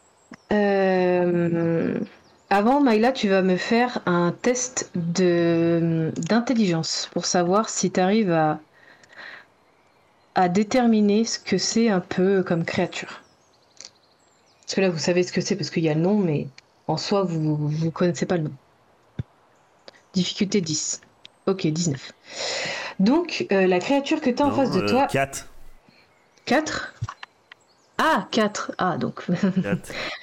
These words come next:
Speaker 2: Donc non.
Speaker 1: Tu ne, tu n'as jamais vu cette créature auparavant. Ça... Ça ne te dit rien du tout. Euh... donc, pour l'initiative, alors, pour la strige,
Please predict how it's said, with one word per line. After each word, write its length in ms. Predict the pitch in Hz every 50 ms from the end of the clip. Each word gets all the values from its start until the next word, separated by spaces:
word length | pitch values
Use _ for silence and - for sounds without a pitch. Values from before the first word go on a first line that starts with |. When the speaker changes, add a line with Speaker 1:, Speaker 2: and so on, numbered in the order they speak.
| - -
Speaker 2:
Donc 160 | 131 131 135
non. 260 | 135 143 139 135 131
Speaker 1:
Tu 120 | - 214
ne, 400 | 208 202 214 208 196 196 190 185 175 175 175 180 175 -
tu 160 | - - 220 202
n'as 220 | 202 202 202 196
jamais 420 | 196 196 247 254 269 262 285 302
vu 240 | 277 226 233 262 311 311
cette 280 | - - - 196 190 190
créature 560 | - - 220 196 196 - - 220 233 233 - -
auparavant. 400 | 190 190 185 160 147 131 - - - - -
Ça... 320 | - - 147 143 139 - - 151 147 135 -
Ça 240 | - - - - 165
ne 120 | 160 170 170
te 200 | 170 - - 208
dit 360 | 190 180 170 202 226 262 - - -
rien 640 | 175 170 160 151 165 165 175 220 247 294 359 370 349
du 160 | 285 285 254
tout. 420 | - - - - - - - - - _ _ _ _ _ _ _ _ _ _ _ _ - _ _ _ _ _ _ _ _ _ _ _ _ _ _ _ _ _ _ _ - 220
Euh... 880 | 220 214 208 202 196 190 190 190 190 190 185 185 185 180 180 175 175 170
donc, 460 | 165 170 185 180 180 180 - - - _ -
pour 160 | - 262 269
l'initiative, 1400 | 247 254 247 240 233 233 - - 220 208 208 - - - 233 240 254 269 277 277 269 269 277 277 285 277 - - - _ _ _ _ _ - _ _ _ _ _ _ - _ _ _ _ _ _ _ _ _ _ -
alors, 480 | 214 214 196 175 160 156 151 160 - - - - - _ _ _ _ _ _ _ _ _ _ - -
pour 200 | - 214 208 208
la 160 | 196 190 190
strige, 920 | 190 - - - _ - - - 214 226 233 240 240 240 233 240 240 254